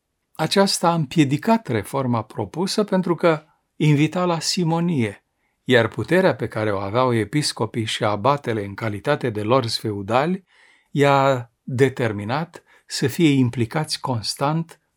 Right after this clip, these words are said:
în intrigi politice. Bogăția pe care a acumulat-o biserica a fost una dintre principalele cauze ale declinului mișcării cluniace. Inspirați de sfințenia călugărilor,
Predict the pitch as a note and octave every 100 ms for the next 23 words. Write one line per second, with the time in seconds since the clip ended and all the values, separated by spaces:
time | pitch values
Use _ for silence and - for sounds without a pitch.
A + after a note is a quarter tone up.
0 | _ C#3 A#2+ C#3 C3 A#2+ A2+ - A#2 G#2
1 | F2+ G#2+ - A2 _ _ _ _ _ _
2 | - - _ C3+ C3+ C3+ - A#3+ A3 C#3+
3 | B2 B2 A#2 G#2+ G2+ G2+ - B2 B2 D#3
4 | D#3 A#2 A#2 - F3 D#3+ C#3 A#2 A2 E3
5 | D#3+ E3 D#3 D3 B2+ B2 C#3+ A#2+ _ _
6 | _ D#3+ C#3 A#2 A2+ F#3 G3 B2 G2+ -
7 | D3 C#3 B2+ B2 A#2+ A#2 G#2+ A#2 - B2+
8 | D#3+ D#3 C3+ B2+ B2+ _ - C3 A2 -
9 | C3+ A#2+ A#2 - A#2+ A#2 G#2+ F#2 - -
10 | - _ _ _ _ _ - - _ _
11 | - D3 C3 C#3 A#2+ F#3+ F#3+ B2+ A2+ -
12 | A#2+ G#2+ D3 B2+ A#2 - A2+ A#2+ A2+ A#2
13 | B2+ E3 G3 F#3+